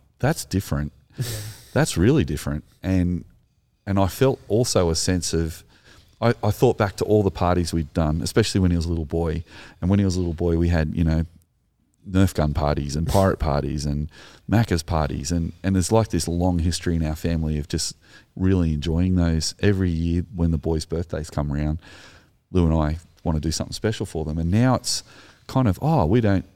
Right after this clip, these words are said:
Speaker 1: get to do that anymore," but Katie does. And she's his wife, and now she's inviting us to her thing. And there's a sense of loss, but also a sense of deep gratitude to God and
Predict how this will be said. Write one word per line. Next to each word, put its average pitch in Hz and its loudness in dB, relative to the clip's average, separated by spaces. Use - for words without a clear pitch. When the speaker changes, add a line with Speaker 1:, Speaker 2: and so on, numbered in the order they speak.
Speaker 1:
get 82 -2
to - -4
do 90 2
that 82 2
anymore," 76 -4
but - -8
Katie 139 -6
does. - -12
And 87 -8
she's 87 -6
his - -4
wife, 90 2
and 90 2
now 87 4
she's 92 2
inviting 80 2
us 90 -2
to 76 -2
her 104 4
thing. 82 -2
And 101 0
there's 104 2
a 98 -2
sense - 0
of 85 0
loss, 85 -2
but 92 -2
also 92 0
a 82 -2
sense - -2
of 80 -4
deep 92 -2
gratitude 78 -2
to 78 -4
God 76 0
and 78 -2